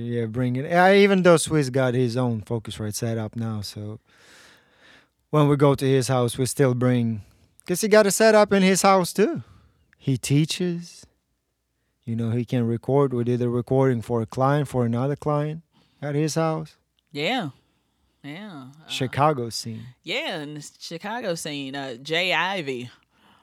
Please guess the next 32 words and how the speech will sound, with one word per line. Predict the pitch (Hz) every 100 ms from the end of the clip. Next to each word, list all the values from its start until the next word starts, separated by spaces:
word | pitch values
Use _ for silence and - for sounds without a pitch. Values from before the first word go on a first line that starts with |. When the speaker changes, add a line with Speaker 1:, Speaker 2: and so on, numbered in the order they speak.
| _ _
Speaker 2:
um, | 135 131 131 123 131 135
he's | 143 147
done | - 139
some | 139 143 131
stuff | - 135 135 -
with | 131 127 - _ _ _
Kanye | - 131 127 139 135 135 139
and | 135 139 151 _ _ _ _ _ _ _ _ _ _
people | - 131 123
like | 127 127 -
that. | 147 151 -
So, | - 131 127
um, | 127 127 127 127 _ _
yeah. | 151 180 127 - _ _ _ _
Um, | - 123 123 120 120 120 _ _ _ _
looking | - 175 139
forward | 151 147 143
to | - 139 135 131
being | 143 143 139
able | 139
to | 139
let | 135 139
you | 147
guys | 147 139
hear | 160 143 127
that | 143 196 180 -
as | 143 131
well. | 147 196 196 127 131 _ _ -
Speaker 1:
Yeah, | 147
Speaker 2:
Should | 156 143
be |
Speaker 1:
Swiss | 156